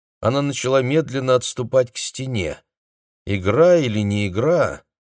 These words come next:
а лучше от них подальше. Что-то они слишком ею интересуются. Мальчишки подбирались ближе,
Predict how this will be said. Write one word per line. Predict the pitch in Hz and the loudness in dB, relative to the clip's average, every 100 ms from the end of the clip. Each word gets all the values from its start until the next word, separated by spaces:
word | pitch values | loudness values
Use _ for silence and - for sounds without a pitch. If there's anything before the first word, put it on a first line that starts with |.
| _ | _
а | 92 | 0
лучше | 139 175 - 156 | 2 0 0 0
от | 151 | 0
них | 151 151 | -4 -6
подальше. | 156 143 113 123 120 - - _ _ | -4 0 2 2 0 -10 -14 _ _
Что-то | - - 143 143 | -16 -6 -4 0
они | 143 143 | -2 -2
слишком | - - 139 135 - 160 | -6 -6 -4 -4 -4 -4
ею | 143 139 95 92 110 | -2 0 0 -2 -4
интересуются. | 110 123 123 - 92 71 - - - _ _ _ _ _ _ _ _ _ | -6 -4 -6 -6 -6 -8 -8 -12 -12 _ _ _ _ _ _ _ _ _
Мальчишки | 95 101 - 123 - 110 | -4 -4 -4 -6 -6 -8
подбирались | 110 107 113 113 107 92 | -8 -4 2 2 0 -4
ближе, | 92 120 131 95 90 76 | -6 -4 -4 -2 -4 -6